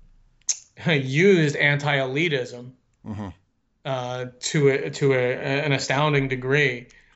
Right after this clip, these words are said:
Speaker 1: successfully.
Speaker 2: Yeah.
Speaker 1: Um, to the, you know, and I, I, as I, I do in the book, at least very briefly mention, uh, Donald Trump,
Speaker 2: Mm-hmm.
Speaker 1: who, <laughs> who is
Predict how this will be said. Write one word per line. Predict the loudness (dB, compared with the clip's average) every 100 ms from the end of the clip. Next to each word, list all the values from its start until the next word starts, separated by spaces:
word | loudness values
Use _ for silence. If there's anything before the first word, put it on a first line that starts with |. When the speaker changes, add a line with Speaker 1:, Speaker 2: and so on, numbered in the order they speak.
| -16
Speaker 1:
successfully. | -10 -6 0 0 -2 -8 -12 -12 -16 _ -8
Speaker 2:
Yeah. | -6 -6 -6
Speaker 1:
Um, | -8 -8 -14 -18 -20 _ _ _
to | -2 2
the, | 2
you | 2
know, | 2 4
and |
I, | 4 2
I, | 0 -4
as | -2 -2 2
I, | 0 0
I | -2
do | 0 0 2
in | 0
the | -2
book, | 0 -2 -2 -14 -18 -12 -4
at | 2
least | 2 0 -8
very | -2 2 4 2
briefly | 0 0 0 0 0
mention, | 0 -4 -4 -6 -6 -10 _ -18 -8
uh, | -6 -2
Donald | -2 -2 -4
Trump, | -2 -2 -2 -8 -12
Speaker 2:
Mm-hmm. | -6 -6 -6
Speaker 1:
who, | 2 6 6 4 0 -4 -8 0
<laughs> | 0 0 -10 -20 -2
who | 4 6 6 2 0
is | 0 0 -2 -8 -12